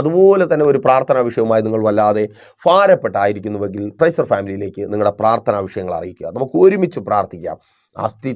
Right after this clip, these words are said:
താഴ്വര കണ്ട് ഭയന്ന് വിറച്ച് പേടിച്ച് ഓടിക്കളയാതെ നിങ്ങൾ അവിടെ നിർത്തി കാരണങ്ങളെ നോക്കി പ്രവചിക്കുവാൻ തക്കവണ്ണം. ഓ സ്തോത്രം. ഏലീശായെ കർത്താവ് യെരിഹോ നിവാസികൾക്ക് പ്രയോജനപ്പെടുത്തിയതുപോലെ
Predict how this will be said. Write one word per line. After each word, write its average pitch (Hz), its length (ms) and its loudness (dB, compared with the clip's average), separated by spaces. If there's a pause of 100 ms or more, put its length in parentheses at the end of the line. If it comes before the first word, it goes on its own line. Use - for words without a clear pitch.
താഴ്വര 113 400 0
കണ്ട് 101 160 -8 (100)
ഭയന്ന് 135 400 2
വിറച്ച് 120 320 2 (140)
പേടിച്ച് 180 480 4
ഓടിക്കളയാതെ 95 560 -4 (340)
നിങ്ങൾ 101 220 0
അവിടെ 101 180 2 (140)
നിർത്തി 170 400 0 (300)
കാരണങ്ങളെ 104 540 -2
നോക്കി 98 200 -8 (140)
പ്രവചിക്കുവാൻ 165 760 2
തക്കവണ്ണം. 98 440 -6 (880)
ഓ 123 40 2 (120)
സ്തോത്രം. 110 340 -4 (180)
ഏലീശായെ 98 680 0 (360)
കർത്താവ് 127 480 0 (200)
യെരിഹോ 139 320 0 (140)
നിവാസികൾക്ക് 107 720 -4
പ്രയോജനപ്പെടുത്തിയതുപോലെ 117 1300 -2